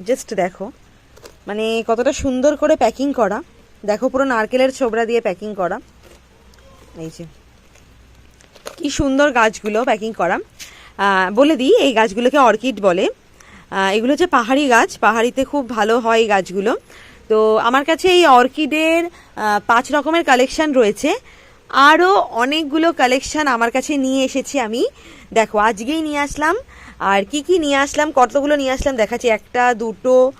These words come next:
তিনটে, চারটে, পাঁচটা, ছটা, সাতটা, আটটা,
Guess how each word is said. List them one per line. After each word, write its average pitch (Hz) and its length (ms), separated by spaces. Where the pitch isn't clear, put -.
তিনটে, 277 800
চারটে, 269 560
পাঁচটা, 262 540
ছটা, 247 420
সাতটা, 247 420
আটটা, 262 400